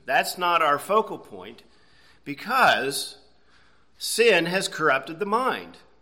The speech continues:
Rather, we focus on God's revelation, general revelation and special revelation. And so by so doing, we can legitimately arrive at first base.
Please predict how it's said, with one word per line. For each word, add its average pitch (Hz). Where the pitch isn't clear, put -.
Rather, 170
we 143
focus 156
on 135
God's 123
revelation, 143
general 165
revelation 131
and 127
special 139
revelation. 107
And 139
so 175
by 151
so 143
doing, 147
we 156
can 160
legitimately 156
arrive 131
at 135
first 143
base. -